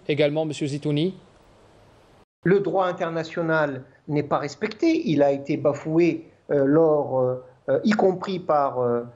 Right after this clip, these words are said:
Speaker 2: euh, la, euh, le Conseil permanent, euh, des Nations Unies sur la question du Sahara occidental.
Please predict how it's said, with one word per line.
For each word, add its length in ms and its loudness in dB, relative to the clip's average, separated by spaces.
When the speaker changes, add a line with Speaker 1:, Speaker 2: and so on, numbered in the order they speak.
Speaker 2:
euh, 200 2
la, 120 0
euh, 680 0
le 140 -4
Conseil 380 0
permanent, 680 0
euh, 80 2
des 140 2
Nations 320 -2
Unies 440 2
sur 220 -2
la 80 2
question 320 -6
du 100 -4
Sahara 280 -2
occidental. 680 -2